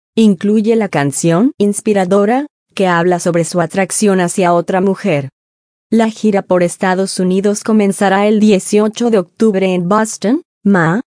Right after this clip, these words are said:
y concluirá el dos de noviembre en Houston, T X. Las entradas en preventa estarán disponibles mañana, cinco de junio, a las diez de la mañana hora local.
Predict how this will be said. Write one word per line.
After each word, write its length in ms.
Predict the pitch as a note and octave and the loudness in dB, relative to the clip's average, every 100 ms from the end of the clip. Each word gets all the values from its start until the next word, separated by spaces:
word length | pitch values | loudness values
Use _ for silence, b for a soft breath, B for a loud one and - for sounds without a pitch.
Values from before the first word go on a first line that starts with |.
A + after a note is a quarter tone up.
| _ - | _ -2
y 120 | A3+ | 0
concluirá 640 | A#3+ A3 G3+ F#3 F#3 F#3+ | 0 0 0 2 2 2
el 120 | G3 | 2
dos 240 | A3 C4 A#3 | 2 2 2
de 140 | G#3+ | 0
noviembre 680 | F#3 E3 F#3 F#3+ G3 G3 F3+ | 2 0 0 0 0 0 0
en 100 | D#3+ | -2
Houston, 600 | - E3 - - A3+ F4 _ _ | -4 -4 -4 -2 -2 -2 _ _
T 240 | A3+ A3 F3+ | -2 0 0
X. 480 | - G3 C3 - - _ _ _ _ | 0 -2 -4 -12 -20 _ _ _ _
Las 280 | A3+ A3 F#3 | 0 0 -2
entradas 480 | D#3+ E3+ E3+ E3+ F#3+ | -4 -2 -2 -2 -4
en 100 | G3 | -4
preventa 520 | F#3 F3 F3+ F3 F#3 | -2 0 0 0 -2
estarán 440 | F#3+ F#3+ F#3 F3+ | -2 -2 0 0
disponibles 680 | F3 E3+ F3+ F3+ F#3+ G3+ G#3 | -2 -2 -2 -2 0 0 0
mañana, 640 | G#3 G#3 G#3+ G#3 G#3 C#4+ - _ | 2 2 2 2 0 -2 -6 _
cinco 460 | - - A#3 G#3 G3 | -8 0 2 2 0
de 80 | F3+ | 0
junio, 500 | - E3+ D3 E3 E4 - _ | 0 0 2 0 -2 -8 _
a 100 | A3 | 2
las 240 | A3+ G#3+ | 2 2
diez 240 | F#3+ F3+ F#3 | 0 0 0
de 140 | G#3+ | 0
la 100 | G#3+ | 2
mañana 480 | G#3+ G#3 A3+ A3+ A#3 | 2 2 2 2 2
hora 180 | G#3+ G#3 | 2 2
local. 460 | A3 G#3 G3 C#3 | 0 0 0 0